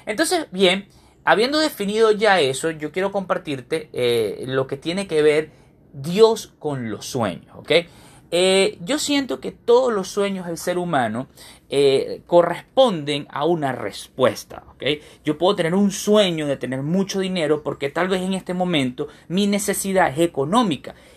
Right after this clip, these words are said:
y sueño con satisfacer esa necesidad. Pero también por otra parte, yo tal vez puede ser que no tenga mucho dinero, pero mi sueño sea ayudar a los demás. ¿Por qué? Porque un, uno de los sueños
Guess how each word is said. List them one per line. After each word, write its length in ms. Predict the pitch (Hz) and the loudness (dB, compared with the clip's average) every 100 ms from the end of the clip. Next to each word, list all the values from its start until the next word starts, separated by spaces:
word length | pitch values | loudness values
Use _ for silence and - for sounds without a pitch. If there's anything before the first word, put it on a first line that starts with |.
| - | -6
y 120 | 165 | -4
sueño 480 | - 214 214 196 175 | -2 0 2 0 -2
con 180 | 156 147 | -4 -4
satisfacer 840 | - 135 135 - 117 - 185 135 | -6 -6 -10 -12 -12 -2 0 2
esa 240 | 117 131 | 0 -2
necesidad. 540 | 131 123 120 - 85 - - - - - - _ | -4 -4 -6 -6 -8 -10 -18 -20 -20 -20 -20 _
Pero 180 | 233 226 | 4 6
también 320 | 247 262 294 | 2 2 0
por 140 | 320 | -2
otra 260 | 302 294 285 | -2 -2 0
parte, 400 | 254 214 208 196 | 2 2 -2 -4
yo 160 | 226 | -4
tal 300 | 233 269 233 | 0 0 0
vez 240 | 208 262 180 | 0 0 -2
puede 320 | - 196 202 | -6 -4 -4
ser 200 | 202 190 | -6 -6
que 120 | 170 | -6
no 100 | 165 | -8
tenga 280 | 175 196 196 | -6 -6 -4
mucho 360 | 185 220 214 214 | -2 -2 0 0
dinero, 400 | 202 180 160 156 | 2 2 0 -2
pero 180 | 156 151 | -4 -4
mi 160 | 151 | -6
sueño 340 | 143 208 196 175 | 0 0 0 -2
sea 300 | 185 165 135 | 2 4 4
ayudar 460 | 123 123 139 151 | 2 0 2 4
a 60 | 127 | 2
los 180 | 113 107 | 0 -6
demás. 480 | 98 95 - - - - - - - | -8 -6 -8 -14 -20 -20 -20 -20 0
¿Por 180 | 196 196 | 0 4
qué? 160 | 277 | 4
Porque 380 | 202 185 180 170 | 4 -6 -8 -8
un, 380 | 247 294 311 285 | -2 0 0 -2
uno 320 | - 294 294 | -2 -2 0
de 80 | 285 | 0
los 160 | 254 233 | 0 0
sueños 440 | 254 214 165 180 | 2 2 0 -8